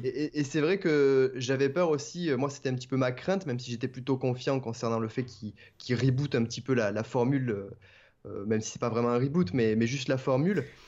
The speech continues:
Euh, ça m'a un peu rassuré aussi à ce niveau-là, mais d'un côté j'avais cette crainte de me dire, ben, euh, je sais pas si vraiment on arrivera à, à voir le potentiel du jeu côté gameplay, là où toutes, euh,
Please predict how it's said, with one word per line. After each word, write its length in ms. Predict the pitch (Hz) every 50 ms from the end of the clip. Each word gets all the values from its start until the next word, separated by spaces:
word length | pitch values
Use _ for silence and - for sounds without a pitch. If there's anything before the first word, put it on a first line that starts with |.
| - - - - - -
Euh, 280 | 135 131 127 - 98 127
ça 200 | 135 - 156 143
m'a 100 | 151 156
un 60 | 160
peu 120 | 156 185
rassuré 500 | 196 180 170 - - - 170 170 185 180
aussi 420 | 175 160 147 - - 175 165 - -
à 120 | - 139 139
ce 160 | 131 - 147
niveau-là, 340 | 139 135 143 151 175 196 214
mais 80 | 190
d'un 120 | 151 156 156
côté 240 | - 160 151 226 208
j'avais 200 | 175 160 147 156
cette 220 | 147 - - 160
crainte 340 | 160 - - 196 202 196 143
de 100 | 135 147
me 120 | 151 151
dire, 320 | 151 151 190 208 175 131 127 - - - - - - - _ _ _ -
ben, 100 | 127 139
euh, 800 | 139 139 139 139 139 139 139 139 139 131 131 135 127 135 135 127
je 160 | 135 123 147
sais 160 | 143 - 175
pas 220 | - - 202 208 185
si 180 | - - -
vraiment 320 | 147 151 151 165 180 190 180
on 80 | 170
arrivera 600 | 156 147 147 143 135 139 156 160 151 139 127 123 120
à, 360 | 113 110 - - - 127 139
à 40 | 135
voir 260 | 123 147 165 160 156
le 80 | 143
potentiel 560 | 139 143 147 135 131 135 131 - - 156 143 127
du 120 | 131 135
jeu 160 | 131 156 175
côté 280 | 175 160 143 - 147 135
gameplay, 480 | 123 135 147 151 147 127 151 151 151
là 180 | 139 147 147 151
où 140 | 143 139 131
toutes, 360 | 131 - 175 175 - - -
euh, 140 | 143 135 127